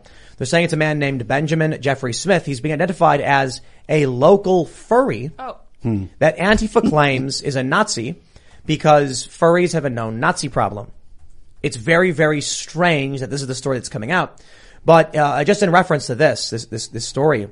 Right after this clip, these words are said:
Speaker 1: the, um, they flat out say, Smith's identity was first reported by anti-fascist researchers and the Oregon, uh,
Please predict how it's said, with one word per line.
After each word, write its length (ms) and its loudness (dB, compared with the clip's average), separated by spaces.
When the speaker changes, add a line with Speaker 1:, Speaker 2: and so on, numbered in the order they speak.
Speaker 1:
the, 140 0
um, 320 -2
they 80 -2
flat 180 2
out 100 0
say, 320 2
Smith's 340 2
identity 320 4
was 180 2
first 220 0
reported 400 2
by 140 2
anti-fascist 880 -2
researchers 920 -4
and 300 -2
the 200 -2
Oregon, 400 0
uh, 280 -4